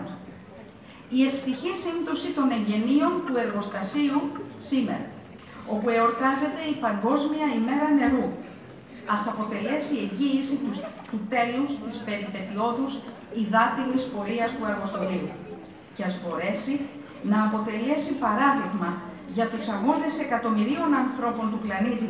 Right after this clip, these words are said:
μας για καθαρό και ποιοτικό πόσιμο νερό, δεσπόζοντας στόχο του Οργανισμού Ηνωμένων Εθνών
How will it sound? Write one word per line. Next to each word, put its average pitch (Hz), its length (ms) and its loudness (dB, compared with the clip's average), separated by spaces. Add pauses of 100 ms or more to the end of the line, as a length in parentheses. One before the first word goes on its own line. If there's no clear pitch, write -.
μας - 160 0 (560)
για 220 100 2 (120)
καθαρό 190 520 2 (480)
και 254 100 4
ποιοτικό 226 800 2
πόσιμο 220 480 2
νερό, 170 540 -2 (320)
δεσπόζοντας 226 960 0
στόχο 233 420 0 (100)
του 226 120 -2
Οργανισμού 190 560 2
Ηνωμένων 202 540 2 (100)
Εθνών 214 400 2